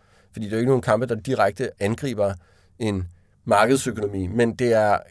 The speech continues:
kampe, der er antikapitalistiske i den forstand, at de, øh, inden for, inden for en kapitalistisk sammenhæng modarbejder graden,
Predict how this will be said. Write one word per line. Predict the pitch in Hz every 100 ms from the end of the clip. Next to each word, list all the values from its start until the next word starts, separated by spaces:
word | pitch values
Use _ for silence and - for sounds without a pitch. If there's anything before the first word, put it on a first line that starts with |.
| _
kampe, | - 123 139 180
der | 135 107
er | 101 107 98 -
antikapitalistiske | 120 143 - - - 113 110 113 113
i |
den | 95 113
forstand, | - - 117
at | 98 -
de, | 104 92 - _ _ _ _ _
øh, | 107 104 98 90 - - - - - _ _ _ _
inden | 143 175
for, | 220 123 107 - - _
inden | 151 202
for | 160 117
en | 120
kapitalistisk | 143 107 131 131 - 131
sammenhæng | 107 117 143 98 82 -
modarbejder | 113 139 190 175 98 92 95 - - - - _ _ _ _ _ _
graden, | - 127 131 135 120